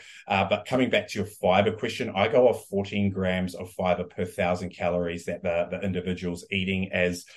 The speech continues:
their sort of main target. Uh, but again, like you said, Mark, some people will naturally eat thirty to forty grams of fiber per day because they've been a long-term dieter. So they've sat in a calorie deficit for a long t-,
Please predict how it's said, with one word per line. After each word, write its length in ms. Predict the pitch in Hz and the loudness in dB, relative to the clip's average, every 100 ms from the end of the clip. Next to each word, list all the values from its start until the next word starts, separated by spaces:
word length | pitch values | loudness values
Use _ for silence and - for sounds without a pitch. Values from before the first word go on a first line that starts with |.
| - _ _ | -20 _ _
their 120 | 98 98 | -4 -2
sort 200 | 120 95 | 2 2
of 120 | 92 | 2
main 360 | 90 92 101 | 2 4 2
target. 600 | 101 110 113 127 175 - - - - - | 2 6 6 8 6 4 0 -18 -16 -2
Uh, 240 | 98 95 - | 2 2 2
but 140 | 131 120 | 2 2
again, 380 | 98 117 123 | 2 0 2
like 240 | 101 101 - | 2 2 -2
you 60 | 101 | -10
said, 320 | - 110 110 | -6 -4 -2
Mark, 240 | 98 87 | -4 -4
some 200 | - 107 | -2 -2
people 480 | 101 110 95 98 95 95 | 0 -2 -2 -2 -2 0
will 380 | 101 101 98 | 2 4 2
naturally 720 | 92 95 104 - - 98 92 87 | 2 2 2 0 -4 -2 -2 -2
eat 240 | 104 92 - | -2 -2 -4
thirty 320 | 104 101 98 | 0 2 2
to 140 | 92 - | -4 -10
forty 340 | - 90 95 | -8 -6 -6
grams 340 | 92 90 90 | -2 0 -2
of 140 | 90 - | -4 -6
fiber 300 | 92 90 85 | -2 -2 -2
per 240 | 82 101 | -6 -4
day 180 | 90 90 | -2 -2
because 300 | - - 95 | -4 -6 -6
they've 180 | 95 - | -4 -4
been 220 | 98 101 | -2 0
a 80 | 95 | 0
long-term 680 | 85 90 90 92 - 90 85 | 0 0 0 -2 -6 -6 -6
dieter. 640 | 80 82 104 104 135 175 - - - - | -4 0 0 2 0 0 -6 -20 -20 -6
So 180 | - | 0
they've 160 | 98 92 | 2 0
sat 300 | - 107 101 | 0 2 4
in 120 | 98 | 4
a 60 | 95 | 0
calorie 320 | 104 95 90 | 0 2 2
deficit 400 | 101 101 - - | 0 -4 -6 -6
for 120 | 95 | -4
a 40 | 87 | 2
long 300 | 98 120 110 | 4 4 2
t-, 160 | - | -10